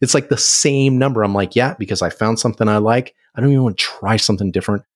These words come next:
Even if I try something different, it doesn't matter. I'm gonna crap it out in eight hours." That's just my approach to food.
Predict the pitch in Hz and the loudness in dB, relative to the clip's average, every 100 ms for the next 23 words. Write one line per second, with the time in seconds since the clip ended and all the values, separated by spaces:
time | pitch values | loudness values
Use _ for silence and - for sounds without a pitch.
0 | _ _ _ - 147 165 143 139 - 127 | _ _ _ -2 0 2 2 0 0 0
1 | - 120 117 120 127 - - 151 143 135 | 2 0 0 0 -2 -4 -2 -2 -2 0
2 | 139 131 117 107 - 123 123 123 110 98 | 2 2 0 -2 -4 -4 0 2 2 0
3 | 95 90 73 - - - _ _ _ _ | 0 0 -2 -4 -10 -14 _ _ _ _
4 | _ _ _ - 123 120 113 - 104 98 | _ _ _ -4 -2 0 0 0 -2 0
5 | - 98 90 - - - 90 69 - | 0 -2 -2 -4 -8 -6 -4 -4 -6